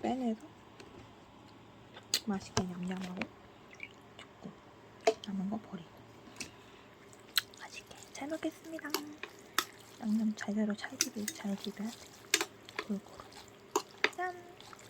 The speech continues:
컵은 여기다 먹자. 물로 씻어서. 밥에 넣어 먹는 우유 얼음에다가 바나나 맛 우유. 조금 진한 거라 괜찮을까 했는데 맛있고 괜찮아요.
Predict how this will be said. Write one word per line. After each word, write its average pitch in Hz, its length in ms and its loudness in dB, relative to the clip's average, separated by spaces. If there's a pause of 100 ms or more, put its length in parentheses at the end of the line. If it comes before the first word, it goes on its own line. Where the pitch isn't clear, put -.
(800)
컵은 339 400 6
여기다 - 880 0
먹자. 185 400 -2 (100)
물로 190 180 6
씻어서. 269 420 0 (1040)
밥에 208 240 0 (440)
넣어 220 120 12
먹는 196 420 12 (180)
우유 214 300 12 (160)
얼음에다가 190 840 10 (220)
바나나 214 400 12
맛 165 260 6
우유. 160 140 2 (1000)
조금 247 300 10
진한 196 360 8
거라 180 180 6 (100)
괜찮을까 185 540 6
했는데 185 320 6 (220)
맛있고 180 460 8
괜찮아요. 165 380 2